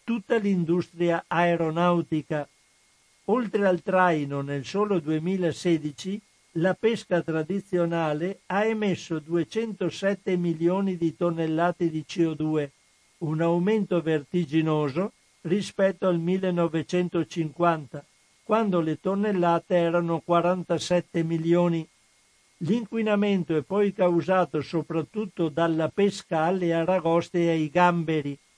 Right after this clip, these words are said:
che comporta emissioni molto elevate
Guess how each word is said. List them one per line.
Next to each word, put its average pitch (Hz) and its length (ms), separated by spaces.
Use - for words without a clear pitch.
che 165 180
comporta 175 640
emissioni 170 840
molto 160 420
elevate 156 720